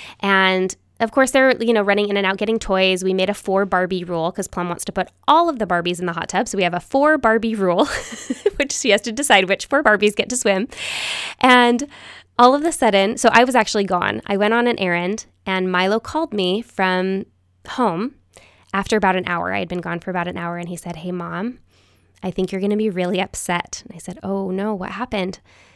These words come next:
And he said, "Well, I thought it would be really fun to make the hot tub a bubble bath. So I poured the bubble bath in it and turned on the jets."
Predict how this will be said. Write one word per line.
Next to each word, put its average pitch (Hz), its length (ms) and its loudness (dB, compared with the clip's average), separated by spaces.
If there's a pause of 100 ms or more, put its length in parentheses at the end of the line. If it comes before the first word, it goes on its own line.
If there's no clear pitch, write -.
(200)
And 190 80 -14
he 180 60 -10
said, 175 320 -10
"Well, 190 440 -6
I 190 460 -4 (440)
thought 196 280 -2
it - 40 -2
would 208 80 -6
be 240 140 -4
really 202 320 0
fun 185 580 -6 (120)
to - 120 -8
make 170 220 -4
the 185 80 -8
hot - 280 -10
tub 170 260 -6
a 190 100 -10
bubble 170 800 -6 (220)
bath. - 520 -10
So 175 500 -4 (540)
I 185 280 -4 (680)
poured 185 300 -2
the 175 80 -6
bubble 170 300 -4
bath 170 280 -6
in 165 160 -10
it 196 240 -6
and 185 140 -8
turned 170 220 -8
on 165 120 -6
the 170 80 -8
jets." - 520 -10